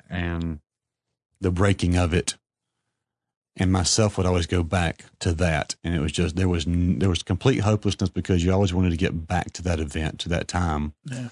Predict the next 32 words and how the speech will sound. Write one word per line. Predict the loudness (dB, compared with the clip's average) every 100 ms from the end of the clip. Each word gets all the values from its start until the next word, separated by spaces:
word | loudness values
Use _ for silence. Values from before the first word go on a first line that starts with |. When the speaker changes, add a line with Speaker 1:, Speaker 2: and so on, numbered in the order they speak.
| _ _ -10
Speaker 1:
If | 0
you | 2
could | 2 2
unbreak | 2 2 2 0 0
it | -2
and | -2 2
Speaker 2:
<clears throat> | 2
Speaker 1:
fix | 2 0
it | -2
and | -2
make | 0
it, | -2 -6
if | -6 -2
that, | -2 0
you | 2
could | 4
make | 4
it | 2
exist | 0 2 2 0
again. | -4 -2 -4 -6 -12 _ _ _ _ -16 -8
Speaker 2:
Right. | -4 -6 -8 _
Speaker 1:
But | 0 2
you | 2
can't. | 2 0 -2 -10
And | -2 2
that's | 4 2 0
what | 0
the | 0
hopelessness | 0 2 0 0 -2
was | 0 0 0 -2 -4 _ -2
of | -2
it. | -2 -8